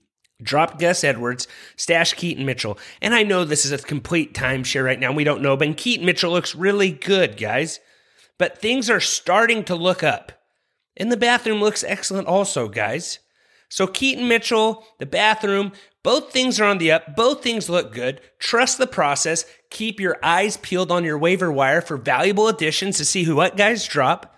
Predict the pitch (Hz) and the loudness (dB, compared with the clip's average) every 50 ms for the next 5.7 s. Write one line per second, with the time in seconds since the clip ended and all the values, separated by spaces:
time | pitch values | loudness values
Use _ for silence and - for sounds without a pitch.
0 | _ _ _ _ _ _ _ _ _ _ _ _ _ _ - - 160 170 170 165 | _ _ _ _ _ _ _ _ _ _ _ _ _ _ -6 -2 0 0 0 0
1 | 165 - - _ _ _ - 151 143 147 160 185 190 190 - _ _ _ 123 - | -4 -6 -10 _ _ _ -8 -4 -4 -2 -4 -4 -6 -10 -14 _ _ _ -6 -4
2 | 190 190 - 202 208 208 - 196 190 175 - 202 202 196 180 196 - - - 151 | -4 -2 2 0 0 0 0 -2 -2 -2 0 0 0 0 0 -2 -4 -2 0 0
3 | 170 185 160 165 185 190 - 175 185 180 - 190 185 180 170 160 160 165 175 202 | 0 0 0 -2 -2 -2 -2 -2 -4 -4 -2 -4 -2 -2 0 0 0 2 2 0
4 | 220 208 - - - 139 139 135 139 - 139 143 143 - - 156 156 156 156 - | 0 0 -4 -4 -2 0 0 0 0 -2 -4 -6 -6 -6 -2 0 0 0 0 -2
5 | 160 170 165 - - - 170 175 - - - 107 - | -4 -4 -6 -8 -8 -8 -8 -8 -8 -10 -14 -18 -20